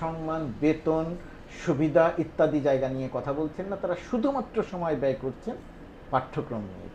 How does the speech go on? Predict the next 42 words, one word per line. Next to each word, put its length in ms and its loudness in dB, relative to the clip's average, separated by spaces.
কি, 80 -4
কি 160 4
চূড়ান্ত 460 4
রকমের 340 4
হাস্যকর 500 -2
একটা 220 0
দেশে 260 -2
আমরা 220 0
বসবাস 300 -4
করছি। 280 -6
হাস্যকর 560 4
একটি 220 0
দেশ 240 8
বলা 160 4
ঠিক 240 -2
নয়, 100 -6
হাস্যকর 480 2
একটি 180 0
ঘটনাক্রমের 640 0
মধ্যে 280 -2
আমরা 260 -2
বসবাস 320 0
করছি। 220 -10
শিক্ষা 300 2
নিয়ে 180 4
আমরা 160 2
কি 220 2
পরিমাণ 480 4
রসিকতা 400 -2
করছি, 360 -6
কি 100 4
পরিমাণ 380 6
মস্করা 420 -2
করছি, 380 -10
যখন 420 6
যা 200 8
ইচ্ছে 340 2
আমরা 160 2
পরিবর্তন 500 0
করে 220 -4
ফেলছি। 340 -8
কিন্তু 180 -8